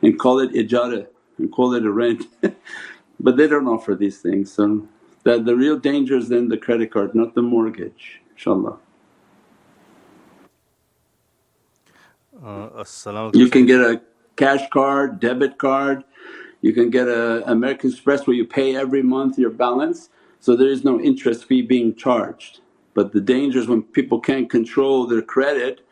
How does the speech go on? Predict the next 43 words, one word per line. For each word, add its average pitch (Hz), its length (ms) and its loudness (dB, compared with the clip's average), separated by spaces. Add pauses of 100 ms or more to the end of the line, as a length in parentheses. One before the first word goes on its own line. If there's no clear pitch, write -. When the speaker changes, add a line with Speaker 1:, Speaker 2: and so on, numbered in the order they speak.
(300)
Speaker 1:
and 110 160 2
they 120 100 -2
spend 147 440 0
what 123 140 -4
they 110 120 0
don't 123 320 -2
have. 117 440 -2 (460)
Best 135 300 0
to 131 80 2
take 139 340 0
your 151 140 2
paycheck 165 720 -2 (640)
and 120 240 4
use 135 260 2
a 123 40 0
debit 127 420 0
card 117 460 -2 (140)
when 117 140 0
you 117 60 0
have 117 240 -4
to 123 60 0
go 120 180 0
out 120 300 0
and 110 100 0
get 120 220 -2
gas, 123 360 -2
'cause 156 160 -2
you're 110 80 2
not 117 140 -2
gonna 113 140 0
take 107 180 -2
cash 147 340 -4
everywhere. 107 580 -4 (320)
And 120 120 4
everything 143 440 2
else, 160 600 -2
cash 139 360 -2
your 120 100 2
check 143 360 -2
and 120 160 -2
pay 139 200 0
everywhere 135 400 0
cash. 123 680 -6